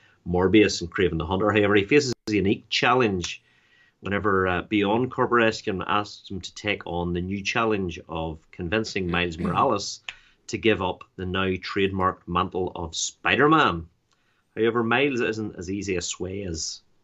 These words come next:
Ben maybe hoped he was. The issue sees Ahmed taking over writing duties, which is definitely an exciting development because Ahmed has done wonders on writing Miles Morales Spider-Man, you know, the, the, the core Miles Morales title, fleshing out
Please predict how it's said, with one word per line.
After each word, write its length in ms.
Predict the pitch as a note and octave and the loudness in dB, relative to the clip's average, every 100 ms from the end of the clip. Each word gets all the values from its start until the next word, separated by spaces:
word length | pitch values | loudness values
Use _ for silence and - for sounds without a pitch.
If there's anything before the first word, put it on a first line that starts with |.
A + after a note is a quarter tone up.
| _ | _
Ben 180 | F#2+ F2+ | -2 0
maybe 220 | F2+ F2 | 2 2
hoped 240 | E2+ G#2+ - | 0 -2 -2
he 60 | |
was. 420 | E2 E2 F#2 A2+ | 0 0 2 2
The 140 | G#2 C3+ | 6 6
issue 480 | E3 F3+ D#3+ C#3 C3 - - - - | 6 6 8 6 0 -14 -20 -20 -20
sees 320 | - - A#2+ G2+ | -6 0 0 0
Ahmed 500 | G2+ G#2+ B2 A#2+ G#2+ | 0 2 2 -2 -2
taking 300 | A#2 A2 A2 | -2 -2 -2
over 260 | F#2+ G2 F2+ | -2 0 2
writing 300 | F#2 A2+ G2+ | 0 -2 -6
duties, 360 | G2+ G2+ G#2 | -4 -2 -2
which 160 | G2 G2+ | -2 -2
is 320 | G2+ E2+ - - | -2 -2 -8 -2
definitely 800 | A#2 B2 D#3 G2 A#2+ A2 G2 - _ | 0 2 0 -2 0 0 0 -6 _
an 120 | F#2 | -10
exciting 560 | F2+ - - A#2 B2+ A#2 | -10 -10 -2 0 0 -4
development 640 | G2 E2+ F#2 A2 A#2+ A2 | -6 -4 -4 -4 -6 -6
because 240 | G#2 G2 G2+ | -4 -2 0
Ahmed 320 | G#2 A2+ G2 | 0 0 -4
has 180 | G2 F2 | -8 -6
done 400 | G2+ F#2 F2+ E2+ _ _ _ - | -6 -4 -6 -10 _ _ _ -8
wonders 720 | F#2 A2 B2 B2+ A2+ F2+ - - | 0 0 4 4 4 2 -4 -6
on 140 | F2 | -2
writing 400 | F2 F#2 F#2+ F2+ | 0 0 0 0
Miles 260 | E2+ F2 E2 | 0 0 -2
Morales 380 | E2 E2 F2 E2+ | 0 0 0 -4
Spider-Man, 560 | - F2+ G2 G2 F#2 E2+ _ _ - | -2 0 0 -2 -4 -6 _ _ -6
you 60 | |
know, 80 | F2 | -2
the, 220 | E2+ E2 | 0 0
the, 240 | D#2+ E2 E2 | 0 -4 -4
the 120 | F2 | -6
core 560 | - F#2+ F#2 F2+ E2 - _ _ | 0 2 6 4 4 -2 _ _
Miles 240 | F2 E2+ E2+ | -2 0 2
Morales 400 | E2+ F2 G2 G2 | 4 4 2 0
title, 280 | G#2 F2+ | -2 -2
fleshing 480 | F2 A2 G#2 G2+ G2 | 0 0 0 2 0
out 180 | F2 F2+ | 0 0